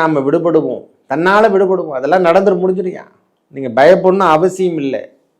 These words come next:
இந்த பத்தாம் பார்வை அவ்வளவு சிறப்பு, அவருடைய பார்வைக்கான மதிப்பு என்பது.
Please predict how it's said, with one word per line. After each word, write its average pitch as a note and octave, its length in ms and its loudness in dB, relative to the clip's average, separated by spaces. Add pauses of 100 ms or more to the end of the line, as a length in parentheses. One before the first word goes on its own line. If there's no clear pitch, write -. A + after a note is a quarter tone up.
(800)
இந்த B2 200 -4
பத்தாம் F#3+ 420 2
பார்வை F3+ 320 6 (100)
அவ்வளவு G#3 520 -2
சிறப்பு, F#3+ 340 -4
அவருடைய B2 380 -4
பார்வைக்கான D3+ 680 -2
மதிப்பு D#3 360 -10
என்பது. - 220 -20